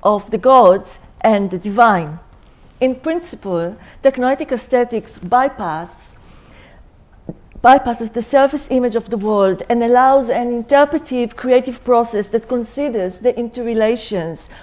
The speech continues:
of technology and mind, including the various religious and spiritual contexts. Interestingly, the imagery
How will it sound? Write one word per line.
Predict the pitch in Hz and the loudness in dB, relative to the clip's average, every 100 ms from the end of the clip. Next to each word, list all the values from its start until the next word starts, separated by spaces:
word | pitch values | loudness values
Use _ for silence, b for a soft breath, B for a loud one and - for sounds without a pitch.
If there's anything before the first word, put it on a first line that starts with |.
| B | B
of | 226 | -8
technology | 240 240 240 262 262 262 | -8 -4 -2 -2 -2 -2
and | 220 214 | 0 2
mind, | 208 185 175 175 B B 240 | 0 -2 -4 -8 B B -6
including | 240 240 269 277 277 269 254 - | -6 -4 -2 -2 0 -2 -4 -2
the | 226 214 214 214 B - | -2 0 -2 -4 B 2
various | 254 269 277 269 190 | 4 6 4 0 -4
religious | 214 240 220 269 262 262 - - | -4 -2 -2 0 0 -2 -12 -8
and | 208 208 202 - | -6 -6 -8 -14
spiritual | - - 240 214 214 214 202 - - | -18 -6 -2 -2 -2 -4 -4 -6 -4
contexts. | 220 190 190 147 147 - - - - _ _ - _ - - - - - _ - _ - _ _ - _ - _ - _ - B B B B B | -2 -2 -6 -8 -8 -20 -20 -20 -20 _ _ -20 _ -20 -20 -20 -20 -20 _ -20 _ -20 _ _ -20 _ -20 _ -20 _ -20 B B B B B
Interestingly, | 330 330 302 - 202 180 165 175 | -4 -4 -8 -8 -8 -4 -6 -6
the | 185 240 | -4 -4
imagery | 311 370 285 302 302 | -2 -4 -2 -2 -4